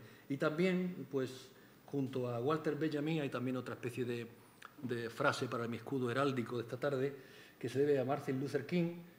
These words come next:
que dice, "Nosotros no recordamos las palabras de nuestros enemigos, pero sí el silencio de nuestros amigos". Y como yo he sufrido el silencio de mis amigos, <laughs> porque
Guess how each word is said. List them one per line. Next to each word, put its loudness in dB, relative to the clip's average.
que -4
dice, 0
"Nosotros 0
no 6
recordamos 2
las -2
palabras 2
de 0
nuestros -2
enemigos, -2
pero 0
sí -2
el -2
silencio 2
de 0
nuestros -4
amigos". -6
Y -8
como -4
yo 4
he 2
sufrido 2
el 0
silencio -2
de -2
mis -4
amigos, -4
<laughs> -20
porque 0